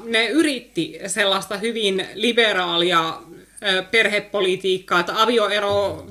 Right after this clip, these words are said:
tehtiin erittäin helpoksi ja, ö, tuota, ö, ylipäätään niinku avioliiton asemaa heikennettiin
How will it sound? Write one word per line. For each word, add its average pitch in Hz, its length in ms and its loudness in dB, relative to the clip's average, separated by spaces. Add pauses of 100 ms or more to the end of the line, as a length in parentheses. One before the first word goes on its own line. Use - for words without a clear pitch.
(120)
tehtiin 202 560 0
erittäin 208 640 -2
helpoksi 202 800 -4
ja, 175 240 2 (1200)
ö, 196 340 -2 (140)
tuota, 196 440 2
ö, - 1120 -4 (180)
ylipäätään 262 600 4
niinku 214 200 -4
avioliiton 226 520 0
asemaa 196 560 -2
heikennettiin 190 1040 -2